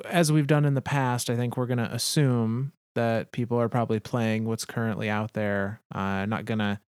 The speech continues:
append more to this series until, uh, such a time that it feels like there's, there's stuff that people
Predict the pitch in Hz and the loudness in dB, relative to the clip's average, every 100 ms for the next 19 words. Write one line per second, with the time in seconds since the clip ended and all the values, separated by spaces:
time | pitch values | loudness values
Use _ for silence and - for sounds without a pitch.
0 | _ _ - _ _ 120 - - 131 120 | _ _ -20 _ _ -6 -2 2 4 4
1 | 113 110 117 - 123 117 117 117 - 113 | 2 0 -4 -4 0 2 2 0 -2 -2
2 | 113 - 120 113 110 107 95 101 104 113 | 0 0 0 0 2 0 0 -2 -2 0
3 | 104 98 101 139 104 101 101 95 - 113 | 0 0 -2 -6 -4 -2 -2 -2 -4 -4
4 | 110 - 107 101 101 - - 117 110 107 | -6 -4 -2 -2 -4 -6 -2 0 0 0
5 | 107 101 - 104 101 98 - - _ _ | -2 -2 -4 -4 -4 -4 -6 -8 _ _
6 | _ _ 107 98 - 110 101 - 92 - | _ _ -4 -4 -2 -2 -2 -6 -6 -6
7 | 110 104 95 95 | -6 -4 -4 -6